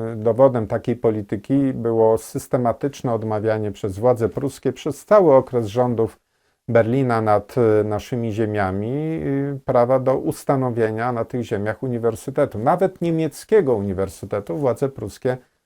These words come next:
tutaj nie chciały. Jak popatrzymy na ziemię podzielonej Rzeczypospolitej na przełomie dziewiętnastego dwudziestego wieku, to zabór pruski był jedyną częścią Rzeczypospolitej, gdzie nie było wyższej uczelni,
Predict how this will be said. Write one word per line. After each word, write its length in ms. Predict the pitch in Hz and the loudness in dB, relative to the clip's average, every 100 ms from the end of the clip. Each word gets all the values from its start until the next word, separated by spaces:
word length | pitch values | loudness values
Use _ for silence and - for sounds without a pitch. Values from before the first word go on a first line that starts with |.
| _ | _
tutaj 300 | - 101 120 | -6 0 2
nie 140 | 143 151 | 2 0
chciały. 540 | - 180 156 85 78 | 0 4 6 4 -2
Jak 200 | 110 98 | -4 -4
popatrzymy 640 | - 120 113 - 147 131 120 | -4 0 0 0 -2 -2 0
na 220 | 110 104 - _ _ _ _ 101 | 0 0 -6 _ _ _ _ 2
ziemię 320 | 127 139 120 | 4 4 2
podzielonej 600 | 120 104 117 135 131 107 | 0 2 4 4 0 -2
Rzeczypospolitej 1040 | 110 101 - 113 101 - 135 123 113 107 | -4 -6 -4 -4 -4 0 0 2 0 -2
na 140 | 104 101 | -2 -6
przełomie 540 | - 110 113 113 101 | -2 0 0 -2 -4
dziewiętnastego 680 | 107 101 101 104 - 117 104 | -2 -2 -2 -8 -8 -6 -4
dwudziestego 600 | 101 101 101 - 107 101 | -4 -6 -6 -6 -4 -2
wieku, 280 | 95 95 139 | -4 -4 0
to 340 | 127 139 151 _ _ _ _ _ | 4 4 2 _ _ _ _ _
zabór 400 | 104 135 131 123 | 2 4 4 0
pruski 400 | 127 120 - 139 | -2 -4 -4 -4
był 200 | 123 127 | 0 2
jedyną 680 | 123 127 117 196 202 131 104 | 4 2 6 6 6 0 -4
częścią 640 | - 113 98 - - 101 | -2 -2 -2 -8 -8 -6
Rzeczypospolitej, 960 | 98 101 113 113 107 - 95 92 92 147 | -6 -8 -6 -6 -8 -6 -4 -4 -4 -4
gdzie 240 | 120 127 | -2 0
nie 180 | 123 127 | 0 -2
było 360 | 107 98 104 113 | -2 0 0 -2
wyższej 480 | 104 95 - 107 117 | -4 -8 -8 -10 -10
uczelni, 540 | 127 - 147 87 | -6 -4 -4 -6